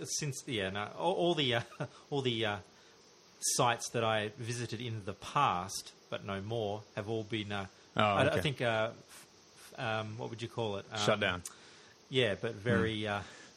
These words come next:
Speaker 2: But ga-, but Game of, but
Speaker 1: violently shut down.
Speaker 2: Game of Thrones. It's,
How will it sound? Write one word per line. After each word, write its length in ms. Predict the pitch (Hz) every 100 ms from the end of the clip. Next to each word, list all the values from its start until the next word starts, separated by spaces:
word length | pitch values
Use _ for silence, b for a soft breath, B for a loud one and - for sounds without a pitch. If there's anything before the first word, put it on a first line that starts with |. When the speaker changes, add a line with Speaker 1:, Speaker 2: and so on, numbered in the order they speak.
| - -
Speaker 2:
But 140 | 185
ga-, 120 | 220 165
but 120 | 196
Game 200 | 214 185
of, 120 | 139
but 100 | 147
Speaker 1:
violently 600 | - 156 147 - 117 95 -
shut 260 | 113 107
down. 100 | 107
Speaker 2:
Game 140 | 214 208
of 100 | -
Thrones. 360 | 139 117 98 - - - -
It's, 200 | 123